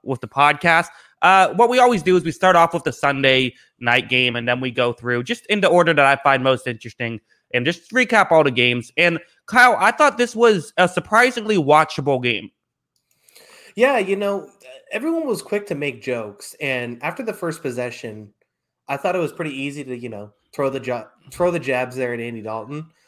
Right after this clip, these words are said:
Speaker 1: Uh-huh.
Speaker 2: I didn't think he sucked in this game, especially
Speaker 1: Yeah.
Speaker 2: going against last season's number one defense in the league.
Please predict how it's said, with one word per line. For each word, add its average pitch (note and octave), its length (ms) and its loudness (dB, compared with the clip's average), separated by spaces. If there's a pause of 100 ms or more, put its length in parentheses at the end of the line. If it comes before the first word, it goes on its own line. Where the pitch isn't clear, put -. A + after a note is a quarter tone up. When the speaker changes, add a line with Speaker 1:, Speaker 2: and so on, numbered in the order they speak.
(200)
Speaker 1:
Uh-huh. C3 160 -4
Speaker 2:
I A2+ 200 2
didn't D#4+ 200 -2
think A#3 180 -6
he F3 80 -6
sucked - 400 -8
in A2 100 -10
this F#2+ 200 -18
game, G2 380 -16 (220)
especially A3+ 400 -4
Speaker 1:
Yeah. F#3+ 100 4
Speaker 2:
going F3 120 2
against D3+ 240 -4
last C#3+ 260 -2
season's C3 320 -6
number B2+ 200 -6
one B2 180 -4
defense A#2+ 380 -10
in A#2 80 -10
the G2+ 80 -12
league. A#2 440 -8